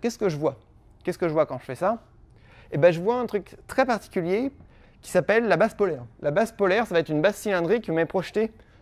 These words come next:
selon E Z. Donc, j'ai mon vecteur E X, qui va être comme ça. Mon vecteur E Y, hein, imaginons.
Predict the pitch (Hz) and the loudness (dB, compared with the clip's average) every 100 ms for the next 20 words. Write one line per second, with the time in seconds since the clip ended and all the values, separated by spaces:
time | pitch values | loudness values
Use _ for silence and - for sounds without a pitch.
0 | _ - 170 180 139 113 110 - - - | _ -6 -2 -2 -2 -4 -10 -20 -20 -20
1 | - - - - - - 175 156 - - | -20 -20 -20 -20 -20 0 2 2 -2 -20
2 | - 147 214 214 190 - 165 - 139 220 | -8 -4 0 0 -2 0 -2 0 -2 -2
3 | 240 - - - - - - - 139 131 | -4 -14 -18 -20 -20 -20 -20 -14 -4 -4
4 | 123 135 180 240 - - - - - - | -4 -2 0 0 -4 -20 -20 -20 -20 -20
5 | - - - - - - - - - - | -20 -20 -20 -20 -20 -20 -20 -20 -20 -20
6 | - _ - - 131 123 123 110 123 156 | -20 _ -18 -8 -8 -6 -6 -6 -4 0
7 | 202 214 - - - 139 165 - - - | 0 0 -12 -20 -18 -18 -18 -20 -20 -20
8 | - 123 110 151 | -20 -14 -10 -10